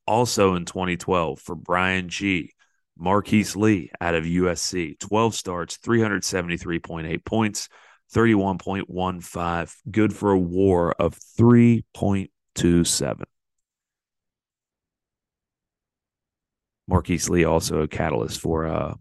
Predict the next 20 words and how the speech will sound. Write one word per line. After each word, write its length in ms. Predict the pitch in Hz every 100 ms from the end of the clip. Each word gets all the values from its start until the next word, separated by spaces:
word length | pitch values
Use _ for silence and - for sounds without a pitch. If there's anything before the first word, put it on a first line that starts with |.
| -
Brian 280 | 87 82 78
G 160 | 82
winning 240 | 80 82 62
the 80 | 60
title 320 | 85 76 65
that 240 | - -
year. 280 | - - - _ _ _ _ -
So 240 | - 76
him, 540 | 82 92 92 90 87 - 90
Dell 280 | 101 104
won 180 | 101 98
a 60 | 95
title, 600 | - 95 95 92 92 95 _ _ _ _ _
um, 680 | - 78 78 80 78 76 - _ _ _ _ _ _ _
with 140 | 82 80
Jeremy 360 | 87 85 85
P 200 | 78 90
in 100 | 85
twenty 260 | 78 87 87
twenty-two. 640 | - 85 82 - 98 92